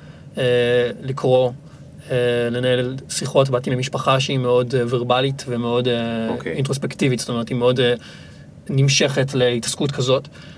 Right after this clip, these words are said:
Speaker 1: וגדלתי ככזה. אני חושב שבגילים יותר מאוחרים מאוד טיפחתי את זה. זאת אומרת, בסופו של דבר, כשאתה... מתחיל בתור אמן, או בתור, אתה יודע, מוזיקאי, קולנוען, כותב, אז אתה כל הזמן עובד עם עצמך, אבל אז שאתה יוצא לטייל בעולם, כל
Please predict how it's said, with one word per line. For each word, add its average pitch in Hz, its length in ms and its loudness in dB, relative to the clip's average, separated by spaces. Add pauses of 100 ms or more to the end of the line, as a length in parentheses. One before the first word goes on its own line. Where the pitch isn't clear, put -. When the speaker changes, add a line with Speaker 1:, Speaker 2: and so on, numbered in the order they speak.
(200)
Speaker 1:
וגדלתי 127 880 4
ככזה. 202 320 2
אני 123 120 -2
חושב 160 180 -2
שבגילים 165 420 2
יותר 170 220 2
מאוחרים 175 360 4
מאוד 143 160 0
טיפחתי 135 460 0
את 110 60 0
זה. 110 100 -8
זאת - 120 -12
אומרת, 123 260 -4
בסופו 135 280 -2
של 139 60 0
דבר, 143 280 4
כשאתה... 120 460 0 (480)
מתחיל 151 320 -2
בתור 143 280 4
אמן, 139 500 2
או 131 160 -4
בתור, 131 340 0
אתה 139 80 -2
יודע, 127 120 2
מוזיקאי, 135 560 2
קולנוען, 135 460 2
כותב, 139 380 2 (340)
אז - 60 -16
אתה - 100 -14
כל 165 100 6
הזמן 165 140 4
עובד 139 220 4
עם 131 100 4
עצמך, 131 320 0 (200)
אבל 131 140 2
אז 143 80 2
שאתה 143 100 0
יוצא 135 160 2
לטייל 160 320 2
בעולם, 208 460 4 (180)
כל 214 280 4